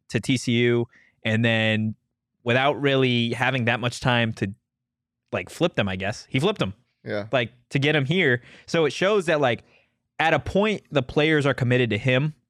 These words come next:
Speaker 1: as opposed to the program, which you can look at both ways. As a, like, for T C U, obviously that hurts. You want those guys to go there. You want them to be bought into the program and what it is. But to get a guy like this that's known as one of the best recruiters in the nation, it,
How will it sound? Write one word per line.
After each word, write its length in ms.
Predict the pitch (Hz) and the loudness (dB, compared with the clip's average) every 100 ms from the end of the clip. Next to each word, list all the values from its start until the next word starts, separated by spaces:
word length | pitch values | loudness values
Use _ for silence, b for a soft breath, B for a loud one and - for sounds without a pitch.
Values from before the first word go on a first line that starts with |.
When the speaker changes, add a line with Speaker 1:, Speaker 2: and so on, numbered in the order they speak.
| _ _ - | _ _ -2
Speaker 1:
as 160 | 123 | 0
opposed 280 | 120 131 127 | 0 0 0
to 60 | 127 | 0
the 80 | 110 | -2
program, 480 | 131 123 143 147 151 B B | 0 2 2 0 -2 B B
which 200 | - 147 | -4 -2
you 80 | 151 | 0
can 140 | 143 131 | 2 2
look 140 | 139 | 2
at 160 | 127 113 | 0 2
both 240 | 127 - | 0 0
ways. 500 | 117 117 156 - - _ _ _ | 2 2 0 -4 -16 _ _ _
As 160 | 135 123 | 0 0
a, 100 | 107 - _ _ _ | -2 -10 _ _ _
like, 320 | 139 107 101 - | 0 0 -2 -4
for 100 | 135 | -4
T 180 | - 170 | 0 -2
C 140 | - 160 | 0 0
U, 140 | 151 117 | 2 2
obviously 340 | 117 113 123 | 2 0 0
that 140 | 104 107 | 0 2
hurts. 280 | 117 - | 0 0
You 100 | 113 | -2
want 240 | 107 110 110 _ _ _ - | 0 0 -2 _ _ _ -2
those 200 | 113 107 | 0 2
guys 380 | 104 104 107 - | 2 2 0 -2
to 140 | 113 | -4
go 200 | 101 107 | 0 2
there. 100 | 107 104 | 2 2
You 120 | 104 | 2
want 160 | 107 - | 0 0
them 140 | 107 | -2
to 60 | 101 | -2
be 100 | 104 | -2
bought 260 | 101 107 | 0 0
into 180 | 107 104 | 0 -4
the 80 | 98 | -6
program 460 | - 104 104 104 107 | -6 -6 -4 -6 -6
and 180 | 101 101 104 | -10 -16 -4
what 160 | 107 | -2
it 80 | 98 | 0
is. 360 | 120 127 98 - b b b - | 2 0 -2 -10 b b b 0
But 200 | 127 110 | 0 0
to 100 | 135 | -4
get 200 | 123 147 | -2 -2
a 40 | 139 | 0
guy 200 | 127 120 | 0 0
like 200 | 117 - | -2 -2
this 200 | 160 - | -4 -2
that's 220 | 117 - | -4 -2
known 260 | 120 165 170 | -2 0 0
as 80 | 120 | 0
one 120 | 120 | 0
of 60 | |
the 60 | 110 | 0
best 260 | 98 110 - | -2 -4 -6
recruiters 380 | - 120 107 107 | -8 -6 -6 -10
in 40 | |
the 60 | 104 | -10
nation, 340 | 104 110 117 b b b _ 139 | -8 -6 -6 b b b _ 2
it, 200 | 131 | 2